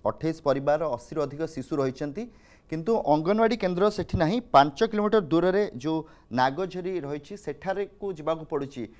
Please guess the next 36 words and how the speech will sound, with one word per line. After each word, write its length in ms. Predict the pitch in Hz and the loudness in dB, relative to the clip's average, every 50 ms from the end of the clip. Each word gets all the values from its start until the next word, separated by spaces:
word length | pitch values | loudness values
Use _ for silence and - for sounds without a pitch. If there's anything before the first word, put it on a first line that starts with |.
| _ _ - | _ _ -10
ଯୋଉ 140 | - 139 139 | -6 -4 -4
ଅଶୀ 200 | 131 131 - 156 160 | -4 -4 -6 -10 -10
ଜଣ 120 | 151 156 147 | -8 -8 -8
ପିଲା 260 | - 147 143 147 147 | -8 -4 -2 -2 -2
ବ-, 300 | 135 139 139 - 101 120 120 | -2 -4 -8 -8 -6 -6 -4
ରହିଛନ୍ତି। 420 | 123 127 127 - 131 113 107 110 104 - | -4 -4 -6 -8 -12 -12 -12 -12 -12 -8
ତ 60 | - 156 160 160 156 160 - - _ _ _ - | -4 -2 -2 -2 -4 -6 -10 -20 _ _ _ -4
ଏଇଟା 220 | - 156 143 214 208 | -4 0 2 2 2
ବି 80 | 208 | 4
ଗୋଟେ 240 | 214 214 208 - 233 214 | 4 2 2 4 2 0
ନିହାତି 260 | 196 196 202 185 202 | 0 -2 -4 -4 -4
ଭାବରେ 240 | 196 196 190 196 202 180 170 | -4 -2 -2 -2 -4 -6 -8
ଚିନ୍ତାଜନକ 540 | - - 175 170 196 185 175 175 180 180 170 | -8 -10 -6 -4 -2 -4 -2 -4 -8 -8 -10
କଥା 200 | - 170 - 180 175 | -10 -10 -8 -8 -8
ଯେ 100 | 170 180 | -6 -8
ପାଞ୍ଚ 340 | 170 - 151 147 147 - - - 202 - | -6 -4 -4 -6 -6 -6 -6 -6 -6 -4
କିଲୋମିଟର 320 | 196 190 190 175 202 196 | -6 -8 -8 -6 -6 -6
ଦୂରରେ 340 | 165 139 170 165 175 175 180 165 - - _ _ - | -6 -4 -4 -4 -4 -4 -6 -8 -12 -18 _ _ -4
ଅଙ୍ଗନବାଡି 420 | 135 143 147 160 160 160 160 165 | -4 -2 -2 -2 -2 -4 -4 -6
କେନ୍ଦ୍ର 240 | 156 160 151 151 156 | -6 -6 -4 -4 -4
ରହିଛି, 300 | 160 160 160 156 - 196 190 190 - _ _ _ - | -4 -4 -6 -8 -10 -12 -14 -14 -16 _ _ _ 0
ରାସ୍ତାଟିଏ 540 | 123 135 139 - - 202 190 180 185 202 202 | 2 2 2 2 2 2 2 2 2 -2 -2
ନାହିଁ 200 | 185 170 175 180 | -2 -2 -6 -6
ସେଠି 220 | 165 170 156 170 165 | -8 -8 -8 -8 -8
ଯିବା 200 | 143 143 151 151 | -2 0 0 0
ପାଇଁ। 200 | 151 165 170 202 208 - - - _ _ - | 0 -2 -4 -6 -8 -12 -16 -20 _ _ -2
ଏହାର 140 | 135 147 160 | -2 0 0
ଭିତରେ 240 | 170 165 180 170 185 | -2 -4 -4 -4 -6
ଛୋଟ 220 | 170 - 170 - 180 | -6 -6 -8 -6 -6
ପିଲାମାନେ 400 | 165 170 170 165 165 170 170 180 170 | -4 -2 2 2 2 2 0 -6 -8
କିଭଳି 300 | - 151 147 156 165 156 | -8 -6 -4 -2 0 0
ଅଙ୍ଗନବାଡି 440 | 139 139 135 160 175 170 170 175 | 0 0 -2 -4 -2 -2 -4 -4
କେନ୍ଦ୍ର 260 | 170 175 170 165 175 175 | -6 -8 -6 -6 -6 -6
ଯିବେ, 240 | 160 170 170 196 202 196 - _ - _ _ - | -6 -6 -6 -6 -6 -8 -10 _ -20 _ _ -2
ରାଜ୍ୟ 200 | 131 139 143 160 | -2 -2 -2 -4
ସରକାରଙ୍କର 560 | 147 - 170 151 - 175 180 175 - 190 185 | -6 -4 -4 -4 -4 -4 -4 -4 -4 -4 -2